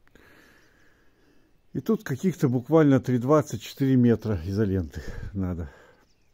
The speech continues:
Ну, как есть, так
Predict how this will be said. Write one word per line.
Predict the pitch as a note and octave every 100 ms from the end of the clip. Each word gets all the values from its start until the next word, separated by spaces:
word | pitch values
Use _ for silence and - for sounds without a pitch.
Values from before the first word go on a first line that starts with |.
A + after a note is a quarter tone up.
| _ _ - - - _ _ _ _ _ _ _ _ _ _ _ _ - -
Ну, | C#3+ E3+ _
как | - G2+ -
есть, | A2+ G#2
так | G#2+